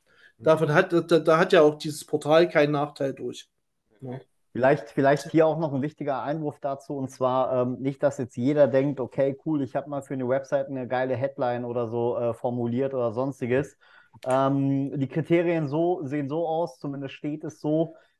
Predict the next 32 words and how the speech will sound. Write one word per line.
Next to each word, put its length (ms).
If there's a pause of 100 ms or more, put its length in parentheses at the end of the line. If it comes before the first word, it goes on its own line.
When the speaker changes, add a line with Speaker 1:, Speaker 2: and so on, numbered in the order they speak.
Speaker 1:
im 120
Internet, 600
ne, 180
pro 380
Blogartikel, 960 (300)
die 100
die 100
folgenden 500
Bedingungen 520
erfüllt 480
haben. 420 (300)
Ne, 120
der 160
Artikel 420
muss 280
mindestens 600
eintausendfünfhundert 1080
Mal 220
pro 220
Jahr 260
aufgerufen 640
werden. 460 (280)
Der 160
Speaker 2:
Mhm. 80
Speaker 1:
Artikel 360
ist 240
mindestens 600
eintausendachthundert 1200
Zeichen 400
lang, 220
inklusive 640
Leerzeichen, 800